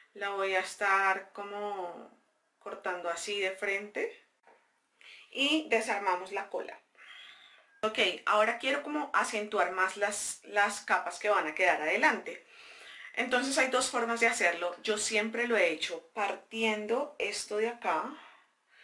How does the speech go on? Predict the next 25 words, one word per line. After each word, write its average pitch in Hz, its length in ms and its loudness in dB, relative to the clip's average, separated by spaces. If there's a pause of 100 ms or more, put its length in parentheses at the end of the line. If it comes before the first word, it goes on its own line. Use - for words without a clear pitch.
(360)
como 190 480 0
una 214 280 0
balaca 208 640 4 (260)
o 190 140 -2
una 175 240 2
vincha, 208 640 0 (960)
como 196 240 -4
donde 190 320 -4
me 196 180 -2
pongo 214 400 0
la 233 140 4
vincha 202 560 -2
o 180 80 -2
la 180 160 0
balaca, 185 480 0 (380)
entonces 185 500 -8
ahí 170 320 0
parto 180 580 0
y 196 120 -14
traigo 175 380 -2
ese - 200 -4
cabello 190 520 0
hacia 226 340 2
adelante 240 680 -2 (520)
y 294 340 -2